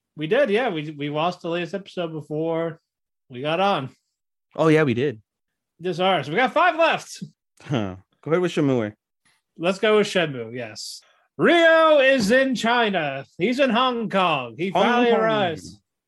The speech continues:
Speaker 1: He arrives. He got caught off guard with a girl on a bike, which you know her name is Joy.
Speaker 2: Mm-hmm.
Speaker 1: While she got distracted, a kid robbed him. <laughs>
Speaker 2: Mm-hmm.
Speaker 1: Pickpocket. Wong, his minion,
Speaker 2: Pick
Speaker 1: Sam.
Speaker 2: backpack.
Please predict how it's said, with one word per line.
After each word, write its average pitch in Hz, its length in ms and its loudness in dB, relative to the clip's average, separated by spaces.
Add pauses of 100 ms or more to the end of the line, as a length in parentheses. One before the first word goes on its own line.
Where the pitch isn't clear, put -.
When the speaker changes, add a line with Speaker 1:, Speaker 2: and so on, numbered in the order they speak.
(160)
Speaker 1:
He 208 160 2
arrives. 240 600 2
He 208 240 0
got 214 260 -2
caught 220 240 -2
off 214 180 -4
guard 202 420 -2
with 185 160 -8
a 185 60 -10
girl 208 320 0
on 226 120 -2
a 220 60 -2
bike, 202 460 -4 (240)
which 156 280 -12
you 180 60 -8
know 190 260 0
her 190 120 0
name 208 240 -2
is 202 180 -4
Joy. 160 640 -2 (320)
Speaker 2:
Mm-hmm. 120 600 -2 (180)
Speaker 1:
While 202 260 0
she 214 160 -6
got 226 200 0
distracted, 226 540 -2
a 240 160 0
kid 320 480 0
robbed 285 540 0
him. 196 280 -4 (120)
<laughs> - 120 -10
Speaker 2:
Mm-hmm. 156 960 -2 (720)
Speaker 1:
Pickpocket. 214 680 -2 (600)
Wong, 190 580 2
his 196 240 -6
minion, 254 300 -2
Speaker 2:
Pick 165 100 -8
Speaker 1:
Sam. 277 320 2
Speaker 2:
backpack. 127 460 2